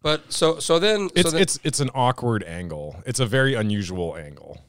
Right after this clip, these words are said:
Speaker 1: I mean, you can
Speaker 2: I'll
Speaker 1: see
Speaker 2: put
Speaker 1: it.
Speaker 2: it
Speaker 1: It's
Speaker 2: that
Speaker 1: in
Speaker 2: way.
Speaker 1: our article. It's, it's out there. So, so then, um, so then I'm like, "Wow, what the fuck? Like,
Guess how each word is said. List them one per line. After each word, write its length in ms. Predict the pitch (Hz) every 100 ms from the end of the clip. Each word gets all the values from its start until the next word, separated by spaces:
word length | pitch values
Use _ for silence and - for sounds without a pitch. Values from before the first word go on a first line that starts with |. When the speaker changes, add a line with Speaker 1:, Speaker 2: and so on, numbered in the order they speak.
| _ - -
Speaker 1:
I 40 |
mean, 180 | 170 185
you 80 | 214
can 120 | 196
Speaker 2:
I'll 40 |
Speaker 1:
see 120 | 170
Speaker 2:
put 80 | 180
Speaker 1:
it. 80 | 143
Speaker 2:
it 20 |
Speaker 1:
It's 100 | 143
Speaker 2:
that 40 | 156
Speaker 1:
in 40 | 151
Speaker 2:
way. 40 |
Speaker 1:
our 60 | 135
article. 460 | 135 135 143 139
It's, 100 | 123
it's 220 | 120 113
out 160 | 110 135
there. 180 | 92 92
So, 380 | - 131 123 107 _ _ _ _ _ _
so 160 | -
then, 440 | 156 170 165 151 - _
um, 540 | 139 143 131 120 110 101 _ _ _
so 120 | - 156
then 80 |
I'm 100 | 170
like, 240 | 180 120 -
"Wow, 240 | - -
what 200 | 131 202
the 100 | -
fuck? 340 | - 170 143 -
Like, 200 | 104